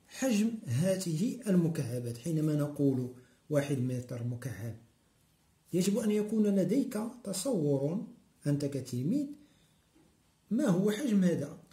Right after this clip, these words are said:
يعني ما هو حجم هذا المتر مكعب، هذا المكعب، آه،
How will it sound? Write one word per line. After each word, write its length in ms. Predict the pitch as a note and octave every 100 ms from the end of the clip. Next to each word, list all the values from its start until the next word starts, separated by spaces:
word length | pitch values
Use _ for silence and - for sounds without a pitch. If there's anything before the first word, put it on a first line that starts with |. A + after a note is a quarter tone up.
| _ - -
يعني 340 | E3+ E3+ B3 C#4 - - _ - F#3+
ما 120 | A#3+
هو 180 | F#3+ G#3
حجم 440 | - A#3+ A3 A3 -
هذا 580 | C3 F#3 G3+ F#3 B3+ - G#3
المتر 440 | G#3 G3 F3+ D#3+
مكعب، 380 | D3 C3 A2 A#2
هذا 200 | D#3+ E3
المكعب، 480 | D#3+ D3 G#2+ A#2+ - - - _ _ -
آه، 360 | C#3+ D3 E3+